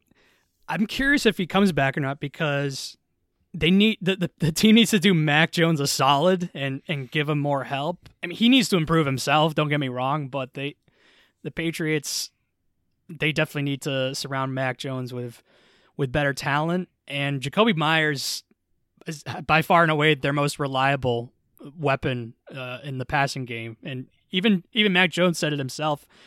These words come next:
after that horrible <laughs> collapse that they had versus the Raiders when Jakobi Meyers, great,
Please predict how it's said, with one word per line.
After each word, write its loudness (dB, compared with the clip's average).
after -2
that 0
horrible 0
<laughs> -10
collapse 2
that -4
they 0
had 4
versus 2
the -6
Raiders 0
when -4
Jakobi -6
Meyers, -2
great, 4